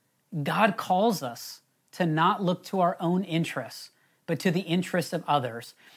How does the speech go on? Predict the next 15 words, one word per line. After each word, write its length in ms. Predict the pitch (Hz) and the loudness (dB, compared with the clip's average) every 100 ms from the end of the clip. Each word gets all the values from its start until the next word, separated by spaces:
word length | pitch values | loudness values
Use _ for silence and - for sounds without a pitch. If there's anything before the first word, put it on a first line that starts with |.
| - | -6
We're 160 | - 180 | 2 2
called 680 | - - 196 185 208 220 214 - | 2 2 4 6 6 4 0 -12
to 140 | - | -4
love 480 | 170 156 170 180 185 - | 0 4 6 6 4 2
others 560 | 175 160 147 135 - - | 0 2 0 0 -4 -14
sacrificially. 1080 | 190 - 156 143 143 - 135 - 135 127 - _ _ _ _ _ | -16 0 2 2 -2 -4 -6 -6 -10 -14 -18 _ _ _ _ _
Thus, 520 | - 160 196 156 - - | 0 6 8 6 4 -2
the 120 | 180 | -4
first 600 | - - 190 202 196 - | -4 0 4 4 2 -4
command 560 | - 190 180 175 175 139 | 0 2 4 4 4 0
Jesus 540 | 151 165 170 185 156 | 0 0 0 -4 -8
has 640 | - - 165 160 165 160 | -6 2 6 6 6 2
for 260 | - 160 143 | -4 0 0
his 260 | 139 165 160 | 0 -2 0
followers 800 | - 165 151 127 120 117 131 | 2 4 4 2 -2 -4 -10